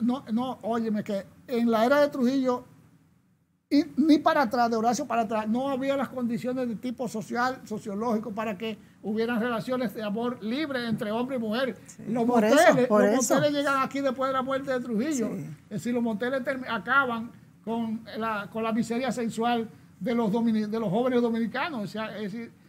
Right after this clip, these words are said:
Speaker 1: y la, y, y la, y la cuestión de las u-, aventuras de las universidades acaban con todo eso también y acaban con esa miseria sexual. Pero esa miseria sexual existió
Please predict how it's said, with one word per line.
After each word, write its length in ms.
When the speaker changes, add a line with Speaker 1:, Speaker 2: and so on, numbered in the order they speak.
Speaker 1:
y 100
la, 480
y, 320
y 60
la, 420
y 80
la 140
cuestión 320
de 80
las 100
u-, 140
aventuras 520
de 40
las 120
universidades 600
acaban 340
con 220
todo 260
eso 140
también 440
y 160
acaban 460
con 140
esa 120
miseria 400
sexual. 520
Pero 160
esa 220
miseria 360
sexual 420
existió 480